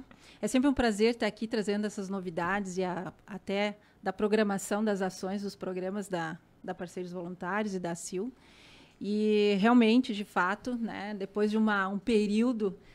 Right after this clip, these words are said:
sem ações, sem a própria, o programa, né, do Viva Taquari Antas Vivo, em função da pandemia, que a gente não pôde realizar essas atividades, sendo que o ano passado a gente realizou uma ação simbólica, né,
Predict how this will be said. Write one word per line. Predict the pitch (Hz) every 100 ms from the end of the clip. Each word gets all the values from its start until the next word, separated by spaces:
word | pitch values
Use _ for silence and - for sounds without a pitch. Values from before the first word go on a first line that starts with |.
| -
sem | - 226 220
ações, | 208 202 - 208 220 233 226
sem | 208 208 214 190 - - -
a | -
própria, | 180 202 208 240 208 180 170 - _ -
o | - 175 170 170 165
programa, | 190 185 185 202 196
né, | 175 175 180 180
do | 185
Viva | 185 185 190
Taquari | 185 170 180 180
Antas | 175 175 220 208
Vivo, | 196 208 226 262 - - -
em | 202
função | 208 214 208 208 202
da | 196
pandemia, | 185 196 202 220 196 220
que | 233
a | 185
gente | 196 208
não | 185
pôde | 185 190 185
realizar | 185 185 185 185 180 175 175
essas | 196 190 180
atividades, | 180 190 185 180 185 220 - - -
sendo | - 240 240 233
que | 247
o | 240 220
ano | 254 269
passado | 220 214 214 208 208
a |
gente | 185 190 190
realizou | 196 190 185 175 196
uma | 208 180
ação | - 202 190 190 - -
simbólica, | - 226 214 185 175 233 247 185
né, | 175 175 202